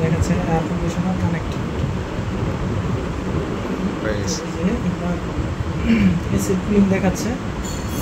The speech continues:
Speaker 1: তেইশ ডিগ্রি সেলসিয়াস আছে temperature, বিএসসি তো দেখাচ্ছে তেইশ ডিগ্রি। তো এখান থেকে যে আমি temperature চাইলে বাড়াতে পারবো, কমাতে পারবো। যে আমি চব্বিশে দিলাম, তো ওখানে চব্বিশ হয়ে গেল। তো আমি এখানে যে তেইশে দিয়ে দিলাম, তো ওখানে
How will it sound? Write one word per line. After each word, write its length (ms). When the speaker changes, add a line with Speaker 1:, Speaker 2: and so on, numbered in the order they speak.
Speaker 1:
তেইশ 120
ডিগ্রি 320
সেলসিয়াস 420
আছে 240
temperature, 460
বিএসসি 340
তো 60
দেখাচ্ছে 360
তেইশ 120
ডিগ্রি। 340
তো 80
এখান 240
থেকে 260
যে 100
আমি 400
temperature 480
চাইলে 220
বাড়াতে 380
পারবো, 260
কমাতে 300
পারবো। 280
যে 60
আমি 260
চব্বিশে 380
দিলাম, 320
তো 60
ওখানে 380
চব্বিশ 340
হয়ে 160
গেল। 120
তো 100
আমি 180
এখানে 320
যে 140
তেইশে 280
দিয়ে 180
দিলাম, 240
তো 60
ওখানে 280